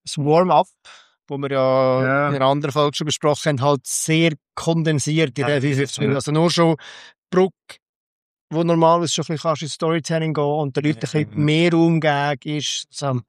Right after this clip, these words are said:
Speaker 1: vielleicht zusammen besprechen oder auch in der Gruppe. Und auch Chilcode ist relativ zackig gegangen und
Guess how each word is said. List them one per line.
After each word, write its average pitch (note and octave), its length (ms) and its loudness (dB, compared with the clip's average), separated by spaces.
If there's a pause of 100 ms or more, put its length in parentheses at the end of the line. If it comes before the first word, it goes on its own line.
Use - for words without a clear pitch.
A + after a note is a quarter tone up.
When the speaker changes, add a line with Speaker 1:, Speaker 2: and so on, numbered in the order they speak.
Speaker 1:
vielleicht D3 280 -2
zusammen E3 240 4
besprechen D3+ 480 0
oder C#3+ 180 0
auch C#3 60 0
in C#3 60 0
der C3+ 100 -6
Gruppe. D#3+ 420 0 (960)
Und D3 320 2 (220)
auch C#3 160 2
Chilcode D3 500 0
ist B2 80 -2
relativ C#3 300 -2
zackig - 360 0
gegangen C#3 280 0
und C#3 260 -4